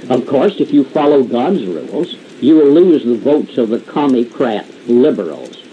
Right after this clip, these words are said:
And of course, we couldn't risk that just to be loyal to God. So we support our leaders when they justify giving aid to Tito, who's as bloody a murderer as Stalin,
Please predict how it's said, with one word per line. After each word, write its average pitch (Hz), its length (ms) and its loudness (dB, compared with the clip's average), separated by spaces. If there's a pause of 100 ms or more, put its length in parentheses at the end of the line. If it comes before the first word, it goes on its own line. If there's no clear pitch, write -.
(200)
And 139 180 2
of - 140 -4
course, 156 400 -4
we 131 140 2
couldn't 117 360 -2
risk 131 240 0
that 110 400 -6 (300)
just 131 300 -2
to 117 80 0
be 117 140 0
loyal 104 460 -4
to 98 100 -8
God. 120 400 -6 (600)
So 165 180 2
we 175 140 6
support 202 540 -4
our 90 160 -6
leaders - 500 -12 (240)
when 151 160 2
they 151 140 4
justify 160 640 -2
giving 139 420 0
aid 143 240 2
to 113 100 -2
Tito, 92 500 -2 (220)
who's 143 240 0
as 135 140 0
bloody 127 540 0
a - 20 0
murderer 123 600 2
as 117 100 -4
Stalin, 117 680 -4